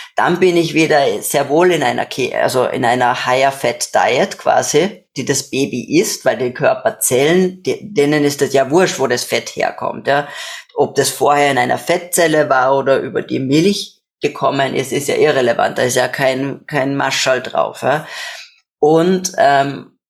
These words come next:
Säuglinge und Kleinkinder kommen auch sehr viel leichter in Ketose als ein Erwachsener.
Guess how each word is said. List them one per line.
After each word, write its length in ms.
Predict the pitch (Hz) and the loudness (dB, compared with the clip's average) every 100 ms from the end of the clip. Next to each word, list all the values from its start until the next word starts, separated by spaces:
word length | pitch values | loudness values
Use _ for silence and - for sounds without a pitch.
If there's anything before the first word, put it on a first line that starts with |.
| _ _ _ _ _ _ - - 76 | _ _ _ _ _ _ -20 -20 -12
Säuglinge 800 | - 147 160 175 170 160 165 156 | -4 2 2 2 0 2 2 0
und 180 | 135 127 | -4 -6
Kleinkinder 1120 | - 120 131 160 - 156 156 143 131 - - | -4 -2 -2 -4 -4 -2 0 0 0 -4 -12
kommen 420 | - 135 147 143 | -4 0 2 2
auch 300 | 92 123 123 | 2 0 -2
sehr 580 | - - - 120 135 160 | -2 0 0 2 2 2
viel 340 | 160 143 139 | 0 -2 0
leichter 500 | 135 - 120 139 - | 0 0 -2 -2 -4
in 160 | - 127 | -4 -4
Ketose 600 | 127 123 123 131 139 139 | -8 -8 -2 0 0 0
als 260 | 98 123 117 | 0 0 0
ein 160 | 120 | 0
Erwachsener. 800 | 117 110 117 127 - 123 98 123 | 0 0 -2 -2 -2 -2 -4 -6